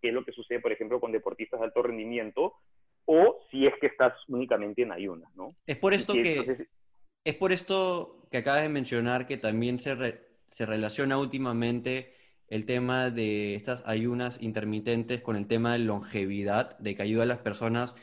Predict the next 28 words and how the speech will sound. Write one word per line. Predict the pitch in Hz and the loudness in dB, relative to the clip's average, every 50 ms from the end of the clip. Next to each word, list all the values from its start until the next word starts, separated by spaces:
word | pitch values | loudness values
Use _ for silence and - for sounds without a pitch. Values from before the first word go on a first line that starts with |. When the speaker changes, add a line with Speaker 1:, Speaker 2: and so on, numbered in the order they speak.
| - - - | -20 -16 -6
Speaker 2:
no | - 135 | -6 -2
solo | 127 156 156 165 | 2 4 6 6
a | 160 | 6
vivir | 151 139 123 120 127 135 135 131 | 6 6 4 4 4 2 2 2
más, | 131 127 127 131 135 135 - | 2 4 4 4 4 2 0
sino | - 117 113 110 107 | -2 -2 0 0 0
también | - 107 107 113 117 120 127 127 123 - - _ _ | -2 0 2 2 2 2 0 -2 -6 -12 -20 _ _
a | - 110 110 | -2 0 0
llegar | 113 110 113 113 113 117 123 127 131 135 135 - - - | 2 2 4 2 4 4 6 4 4 2 0 -6 -10 -4
a | 110 110 107 107 | 0 0 2 2
edades | 107 110 113 120 123 127 127 131 | 2 4 4 4 4 4 4 2
mayores | 131 123 110 110 110 120 123 120 117 117 120 120 120 - - | 0 0 2 2 2 2 2 2 2 2 0 -2 -4 -8 -4
en | 113 110 107 | -2 0 0
mejor | 107 104 104 - 120 117 | 0 -2 0 0 2 2
estado | 120 113 - 123 117 113 113 107 | 2 0 2 2 4 4 2 2
físico. | 110 - 117 110 - 117 107 - 135 - - _ _ _ _ _ _ _ _ _ _ _ _ _ _ _ _ _ _ _ _ - | -2 -4 -6 -6 -4 -6 -8 -8 -10 -12 -12 _ _ _ _ _ _ _ _ _ _ _ _ _ _ _ _ _ _ _ _ -4
Speaker 1:
Totalmente. | - 110 107 - 139 135 139 139 143 143 131 123 107 - 104 104 104 - - | -2 -2 2 6 6 6 6 6 4 0 0 -2 -2 -2 -2 -4 -4 -4 -4
Eh, | - 127 120 120 117 123 | 0 2 2 4 2 2
de | 123 123 135 156 190 | 2 4 6 6 6
hecho, | 226 - - - 240 - 349 403 - _ _ _ _ - | 4 2 -2 -4 -2 0 0 -2 -4 _ _ _ _ 0
hay | - 143 170 190 | 2 4 4 4
un, | 214 226 233 233 233 233 240 233 233 226 214 196 - - | 2 0 -2 -2 -2 -2 -2 -4 -4 -6 -6 -8 -10 -10
un... | - 180 185 185 185 185 185 180 170 151 - - _ _ - | -8 -8 -6 -6 -6 -6 -8 -8 -10 -12 -14 -20 _ _ -6
Nosotros | 131 127 175 175 220 - - | -4 -2 0 2 0 0 0
tenemos | - 135 131 143 165 175 180 - - | -2 -2 0 0 0 -2 -2 0 4
genes | 180 180 175 175 185 190 - - | 4 4 4 4 -2 -4 -2 2
de | 131 123 | 2 4
longevidad. | 117 113 110 - - 113 101 104 113 110 98 - | 4 2 -2 -2 -6 -2 0 2 4 4 4 2